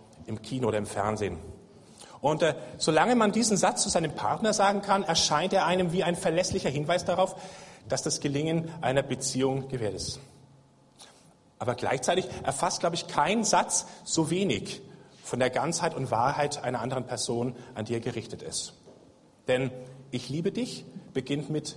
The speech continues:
„Ich“. Und dieses Ich ist wie ein Filter, der aus all unseren bisherigen Erfahrungen mit der Liebe, unseren unausgesprochenen und oftmals auch unbekannten, unbewussten Erwartungen besteht, aus all unseren unerfüllten Sehnsüchten.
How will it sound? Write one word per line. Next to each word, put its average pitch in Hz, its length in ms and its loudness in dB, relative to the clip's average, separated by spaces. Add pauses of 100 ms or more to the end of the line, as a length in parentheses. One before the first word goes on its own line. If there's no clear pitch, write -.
(120)
„Ich“. - 360 -8 (1500)
Und 110 120 -4
dieses 165 240 0
Ich 233 160 2
ist 202 160 0
wie 196 100 4
ein 170 160 4
Filter, 226 540 4 (640)
der 156 100 4
aus 165 120 2
all 175 200 2
unseren 170 300 0
bisherigen 170 500 2
Erfahrungen 160 540 2
mit 156 100 -2
der 156 80 -2
Liebe, 156 340 -2 (340)
unseren 139 260 0
unausgesprochenen 190 760 2
und 139 120 -2
oftmals 143 400 0
auch 135 180 -2
unbekannten, - 1160 -2
unbewussten 151 580 0
Erwartungen 127 480 -2
besteht, 127 460 -6 (320)
aus - 220 -4
all 131 160 0
unseren 135 240 -4
unerfüllten 131 440 -2
Sehnsüchten. 107 640 -6